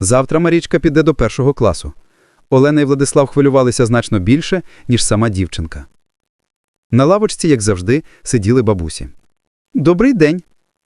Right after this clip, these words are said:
Олена хотіла проскочити повз, але не вийшло. "Погоди, голубко, не поспішай. Ти частенько навідуєшся до нашого дому. Розкажи,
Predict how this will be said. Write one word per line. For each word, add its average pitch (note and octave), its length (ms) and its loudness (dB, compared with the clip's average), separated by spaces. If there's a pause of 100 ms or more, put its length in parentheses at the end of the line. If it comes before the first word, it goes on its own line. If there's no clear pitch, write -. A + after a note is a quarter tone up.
(160)
Олена A#2 280 2
хотіла A2+ 340 -2
проскочити - 560 -4
повз, D3+ 280 -2 (320)
але E3 200 -2
не A2 100 0
вийшло. D2+ 420 -10 (800)
"Погоди, F3 420 4
голубко, A#2+ 440 2
не E3+ 160 0
поспішай. E3+ 720 -4 (560)
Ти G#3 120 2
частенько G#3+ 520 0
навідуєшся G3+ 500 2
до A2+ 100 -2
нашого A#2 360 0
дому. F2 340 -2 (280)
Розкажи, F#3 560 0